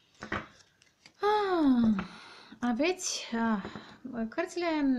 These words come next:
reprezintă spiritele animalelor. Voi trage o carte din care va trebui să vă, teoretic, dacă vreți, să vă inspirați luna aceasta.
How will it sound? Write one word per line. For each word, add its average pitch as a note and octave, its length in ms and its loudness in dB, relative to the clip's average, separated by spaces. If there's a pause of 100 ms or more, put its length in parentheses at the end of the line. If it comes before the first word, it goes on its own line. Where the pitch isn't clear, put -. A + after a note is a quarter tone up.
(320)
reprezintă C4 540 2
spiritele A3 1300 -2
animalelor. G3 1000 0 (140)
Voi A#3+ 260 -2
trage C4 300 0
o A3+ 60 0
carte A3 360 -2
din A#3+ 140 0
care A#3 240 0
va A3+ 140 -2
trebui A#3+ 280 -2
să B3 160 -4
vă, A#3 180 -4
teoretic, B3+ 640 2 (200)
dacă A3+ 300 0
vreți, G#3+ 540 -2 (240)
să - 180 -2
vă A#3+ 100 2
inspirați A3+ 640 2
luna G#3 200 2
aceasta. G3 680 -4